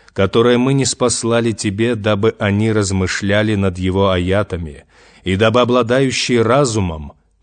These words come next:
помянули назидание. Тридцать восьмая сура, двадцать девятый аят.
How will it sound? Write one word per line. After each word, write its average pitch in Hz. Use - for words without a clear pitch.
помянули 92
назидание. 85
Тридцать 92
восьмая 82
сура, 123
двадцать 92
девятый 85
аят. 80